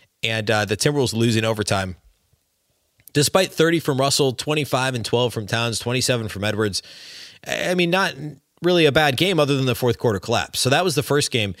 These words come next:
And then shortly thereafter, the Timberwolves faced the Grizzlies again, and they absolutely demolished them. Um, they beat them one thirty-eight to ninety-five, which is, what, a forty-three point win. They led by as many as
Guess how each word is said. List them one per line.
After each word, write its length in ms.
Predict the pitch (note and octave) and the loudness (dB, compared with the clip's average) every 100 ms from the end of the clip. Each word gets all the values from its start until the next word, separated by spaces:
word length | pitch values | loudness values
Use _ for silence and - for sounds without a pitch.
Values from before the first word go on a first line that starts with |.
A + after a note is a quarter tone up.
| - - - - | -16 -20 -16 -2
And 100 | D3+ | 0
then 120 | E3 | 2
shortly 360 | D#3+ - A#3+ A#3 | 0 2 0 2
thereafter, 460 | E3 C3 D3+ - D3+ | 2 2 2 0 0
the 100 | B2+ | 0
Timberwolves 380 | E3+ D#3+ C#3+ | 0 0 -2
faced 240 | - C3+ - | 2 0 2
the 80 | B2 | 0
Grizzlies 380 | B2+ G#2+ G2 | 0 0 -2
again, 420 | F#2 C#3 E3+ B2+ A2+ | -2 0 2 2 0
and 160 | A#2 | 0
they 200 | B2 A#2+ - | 0 0 -4
absolutely 560 | C#3+ E3 E3 D#3+ B2+ A#2+ | -4 -4 -2 -2 0 -2
demolished 760 | G#2 G2+ G2 A2 D#3 B2+ - - | 0 -2 -2 -2 0 0 -2 -4
them. 140 | - - _ _ - | -8 -10 _ _ -8
Um, 340 | G2+ G#2 G2+ | -4 -2 -2
they 120 | G2+ G#2+ | 0 2
beat 140 | C#3+ | 2
them 120 | C3+ | 2
one 220 | A2+ C3+ | 2 0
thirty-eight 480 | E3 F3 D3+ B2 B2+ | 0 0 2 2 0
to 100 | - A2 | -2 -2
ninety-five, 840 | G#2 B2+ C3+ A2+ - A#2+ G#2+ G2 | -2 -2 -2 -4 -2 0 0 0
which 200 | F#2+ - | -2 -4
is, 140 | F#2+ - | -6 -4
what, 200 | G#2 - | -4 -4
a 80 | G2+ | -6
forty-three 500 | - C3+ C#3 - B2+ | -2 -2 -2 -2 -2
point 260 | - A2+ | -2 -4
win. 220 | F#2+ G#2 G2 | -2 -4 -2
They 100 | F#2+ | -2
led 240 | A2 C3 | 0 2
by 160 | B2+ G#2+ | 2 0
as 140 | F2 | -2
many 280 | A2 B2 A2+ | -2 -2 0
as 280 | G2+ F2+ | -2 -4